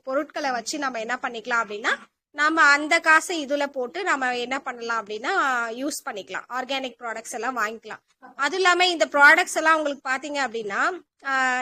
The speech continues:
ரேட் வந்து கொஞ்சம் இதா தான் இருக்கும். ஏன் அப்படின்னா, இது கிடைக்காது, அரிய பொருட்கள். ஆர்கானிக் முறையில எங்கேயாவது தான் நம்ம இப்ப தயாரிச்சுட்டு இருக்கோம். So, எல்லாரும் ஆர்கானிக்கா பண்றாங்களா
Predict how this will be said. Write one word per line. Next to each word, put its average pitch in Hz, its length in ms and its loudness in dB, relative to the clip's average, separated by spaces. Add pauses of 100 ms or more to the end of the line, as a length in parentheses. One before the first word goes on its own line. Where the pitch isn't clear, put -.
(480)
ரேட் 359 340 2
வந்து 320 280 0
கொஞ்சம் 285 300 0
இதா 262 280 0
தான் 269 160 2
இருக்கும். 247 320 -8
ஏன் 339 340 2
அப்படின்னா, 277 380 0
இது 285 160 -4
கிடைக்காது, 277 520 2
அரிய 247 340 -2
பொருட்கள். 220 560 -10
ஆர்கானிக் 302 560 0
முறையில 277 560 2 (160)
எங்கேயாவது 294 420 2
தான் 311 140 0
நம்ம 285 200 -4
இப்ப 233 160 -6
தயாரிச்சுட்டு 226 540 -6
இருக்கோம். 202 240 -20 (240)
So, - 180 -6
எல்லாரும் 294 520 6
ஆர்கானிக்கா 294 460 2 (120)
பண்றாங்களா 262 480 0